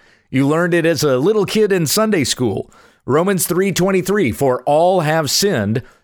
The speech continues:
and fall short of the glory of God." Or maybe you learned it the King James style, "For all have sinned and fallen short of the glory of God." But don't miss the statement that precedes it, that sets it up.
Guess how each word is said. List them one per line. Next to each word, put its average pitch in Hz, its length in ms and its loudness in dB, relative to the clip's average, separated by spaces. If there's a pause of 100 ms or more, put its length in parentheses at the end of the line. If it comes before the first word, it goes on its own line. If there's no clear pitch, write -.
(120)
and 139 220 -2
fall 143 220 0
short 127 260 0
of 120 60 0
the 131 80 -2
glory 107 320 2
of 117 140 0
God." 135 420 0
Or 147 340 2
maybe 131 320 -2
you 127 100 0
learned 131 260 0
it - 180 -2 (120)
the 107 120 -6
King 139 260 -2
James 127 380 -2
style, 98 560 0 (640)
"For 151 280 0
all 160 280 2
have 139 240 0
sinned 147 400 0
and 120 200 0
fallen 135 680 0
short 117 380 0
of 117 140 -2
the 107 80 -4
glory 101 360 0
of 87 120 -2
God." 85 300 -2
But 107 140 -4
don't 196 240 0
miss 190 560 0 (400)
the 139 100 0
statement 185 420 -2
that 156 200 -2
precedes 156 640 0
it, - 180 -6
that 123 180 -2
sets 165 380 -2
it 160 140 2
up. 180 340 -2